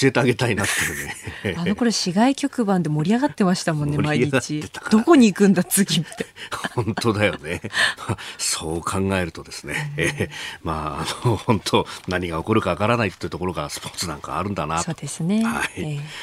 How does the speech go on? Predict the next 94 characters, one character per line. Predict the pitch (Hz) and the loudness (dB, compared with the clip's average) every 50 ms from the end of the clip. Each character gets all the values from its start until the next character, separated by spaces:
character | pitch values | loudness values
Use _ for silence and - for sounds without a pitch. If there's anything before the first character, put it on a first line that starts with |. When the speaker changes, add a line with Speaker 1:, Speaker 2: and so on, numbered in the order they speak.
| - - - - | -14 -16 -12 0
Speaker 1:
さ | - 196 190 | 4 4 6
あ、 | 151 | 6
そ | 190 185 | 6 4
し | - | 4
て | 214 202 | 4 4
新 | - 254 247 | 4 4 4
聞 | 269 262 | 4 4
休 | 254 262 240 | 4 4 6
刊 | 269 262 226 | 6 4 6
日 | 175 | 6
と | 160 | 4
い | 143 | 4
う | 127 | 4
こ | 123 120 | 4 2
と | 131 127 | 2 4
で | 113 117 110 110 - - | 6 6 6 6 4 0
あ | - | 0
り | 113 113 | 2 2
ま | 113 113 | 4 2
し | 107 - - | 2 0 2
て、 | - 123 120 | 2 4 6
ま | 127 127 135 | 6 6 4
あ、 | - | 4
各 | - 185 196 - - | 4 2 0 0 -2
紙、 | - - 151 135 120 110 - 123 120 113 | 0 4 6 6 6 6 4 2 2 4
電 | 117 160 202 220 | 4 4 4 4
子 | - 233 | 4 2
版 | 240 240 240 | 2 4 4
の | 233 214 | 2 2
方 | 233 233 185 | 2 2 2
で | 127 98 | 2 2
ね、 | 95 98 98 87 98 | 2 2 0 0 2
え | 110 107 | 2 0
ー、 | 104 | 2
記 | - 131 113 | 2 0 0
事 | 107 104 | 2 0
を | 92 85 | 0 0
配 | 80 95 101 95 | 0 -2 -2 -2
信 | - - 101 92 | -2 -4 -6 -4
し | - | -2
た | - 107 | -2 -2
り | 92 80 | -2 -4
な | 76 73 | -6 -10
ん | 69 | -10
か | 69 67 | -12 -12
も | 69 69 | -12 -12
し | - | -8
て | 98 | -6
ま | 90 90 | -6 -6
す | - - | -6 -8
け | - 82 | -8 -8
れ | 78 | -8
ど | 71 82 | -8 -6
も、 | 87 87 90 | -6 -4 -4
そ | 87 - 110 | -6 -6 -4
こ | 120 135 | -2 2
で、 | 127 135 131 - - - - - - | 2 2 2 2 -2 -10 -14 -10 -4
も | - 131 123 135 | 0 2 4 4
っ | 120 | 4
と | - 104 | 2 2
思 | 90 90 92 | 2 2 0
っ | 85 - _ | 0 -2 _
た、 | - 80 78 80 - 85 85 82 | -4 -2 -2 -2 -2 -4 -2 -2
あ、 | 80 | -4
記 | - - 95 85 | -4 -4 -4 -4
事 | 80 76 73 76 - - | -4 -6 -8 -10 -12 -6
が | 82 92 92 87 - - - | -2 0 0 0 -2 -4 -6
あ | 90 | -6
り | 90 | -6
ま | 92 92 90 | -4 -6 -6
し | - | -6
た。 | - 82 73 73 - | -6 -4 -4 -4 -4
あ | 78 95 104 | -4 -4 -2
の、 | 107 104 104 107 | -2 -2 0 0
日 | 113 117 - _ _ _ - | -2 -2 -4 _ _ _ 0
経 | 175 180 185 185 | 2 4 4 4
の | 180 180 165 | 2 2 2
電 | 170 170 165 151 | 2 0 0 -2
子 | - 160 | -4 -2
版 | 165 160 160 156 156 151 143 | 2 2 2 2 2 0 0
で | 151 147 147 147 | 2 2 2 2
出 | 135 143 139 | 2 0 -2
て | - - 120 98 87 | -2 0 0 2 2
お | 82 82 | 0 -2
り | 82 82 | -4 -4
ま | 90 90 | -6 -6
し | - - | -8 -10
た | - 78 | -12 -8
が、 | 76 85 90 85 - - - - - - - | -4 -2 -2 -2 -4 -8 -12 -16 -16 -8 -4
え | 101 98 98 95 95 92 | 0 0 2 2 2 0
ー、 | 90 | 0
八 | - 98 95 - 139 135 | -2 -6 -4 -2 0 0
月 | 143 131 - - 135 | 0 0 0 -2 0
の | 127 123 120 120 | 0 0 0 0